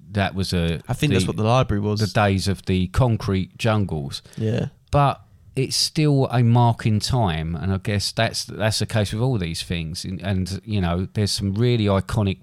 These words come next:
Speaker 1: buildings that have slipped down the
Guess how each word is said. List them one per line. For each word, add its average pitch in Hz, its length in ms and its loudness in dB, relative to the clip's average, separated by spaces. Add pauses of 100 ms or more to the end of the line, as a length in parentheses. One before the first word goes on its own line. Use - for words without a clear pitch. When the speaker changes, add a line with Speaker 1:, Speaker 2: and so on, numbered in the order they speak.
Speaker 1:
buildings 87 640 0 (720)
that 104 140 2
have 101 140 0
slipped - 500 -2
down 120 440 4
the 95 360 2